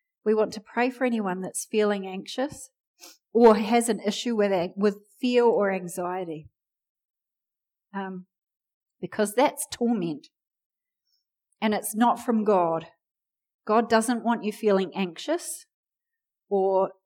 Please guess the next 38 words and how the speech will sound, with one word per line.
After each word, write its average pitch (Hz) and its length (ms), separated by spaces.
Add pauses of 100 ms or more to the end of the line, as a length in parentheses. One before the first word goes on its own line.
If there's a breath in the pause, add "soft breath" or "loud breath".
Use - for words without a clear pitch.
um, 175 460 (180)
doesn't 294 260
want 175 220
you 202 300
feeling 180 300
depressed - 600
either. 226 340 (680)
He 185 60
doesn't 190 260
want 147 140
you 180 180
feeling 180 320
fearful, 190 760 (800)
and, 170 440 (180)
uh, 180 280 (640)
and 190 140
so - 140
he 220 120
wants 226 280
to 202 80
set 185 240
you 165 120
free, 156 520 (560)
and 175 140
it, - 80 (260)
and 190 200
we, 170 180 (160)
we 208 140
can 175 420 (220)
get 170 180
rid 165 160
of 170 140
that 131 220
demonic 160 420
thing 151 160
that's - 200
harassing 156 480
you. 127 200